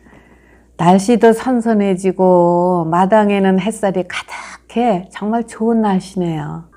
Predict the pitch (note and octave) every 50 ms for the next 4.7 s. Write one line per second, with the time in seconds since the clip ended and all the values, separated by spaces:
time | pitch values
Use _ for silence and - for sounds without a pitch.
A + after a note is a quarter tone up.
0 | - _ _ _ _ _ _ _ _ _ _ _ _ _ _ _ _ _ _ _
1 | - - G3 G#3+ G#3+ G#3+ A3 G#3+ A3 A3 - - - A3 G3+ G3+ G3 F#3+ F#3+ F#3+
2 | F#3+ F#3 F3+ F#3+ G#3+ G#3+ G#3 - - - - - A#3+ A#3+ A#3+ A3+ G#3 F#3+ E3+ F3+
3 | F#3 F#3+ F#3+ F#3 F#3 F#3 - A3+ C4 A#3 - - C#4+ B3+ A#3+ A3 F#3+ F#3+ - -
4 | A#3+ A#3+ A3+ A#3 G#3+ G3 - F#3+ F#3+ F#3+ - - _